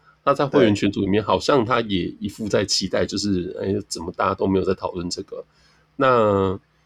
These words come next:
Speaker 1: 我有想了一下这个事情，我，我自己的想法啦，因为太阳球团其实在就是过去这样两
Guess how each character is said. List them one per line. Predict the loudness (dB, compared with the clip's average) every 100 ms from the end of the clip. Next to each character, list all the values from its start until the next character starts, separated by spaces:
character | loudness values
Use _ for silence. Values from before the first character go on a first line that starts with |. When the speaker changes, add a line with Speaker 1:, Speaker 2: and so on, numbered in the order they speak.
| -20 _ _ _ 0
Speaker 1:
我 | 4
有 | 6
想 | 6 4 0
了 | 0
一 |
下 | 0 -2
这 | -2
个 | -2
事 | 0
情， | 0
我， | 2 0 2
我 | 0
自 | 2 4
己 |
的 | 4
想 | 4 2 0
法 | -4 -4
啦， | -4 -2
因 | 4
为 | 4 4 -2 _ _ _
太 | -2 2
阳 | 2 2
球 | 2 2
团 | 2 0
其 | 0 0
实 | 2
在 | 2 2 2 0
就 | -4 -4
是 | -2
过 | 0 0
去 | 0 0 0 0
这 | 0
样 | 0 0 -2 -2
两 | -2 -2 -6 -10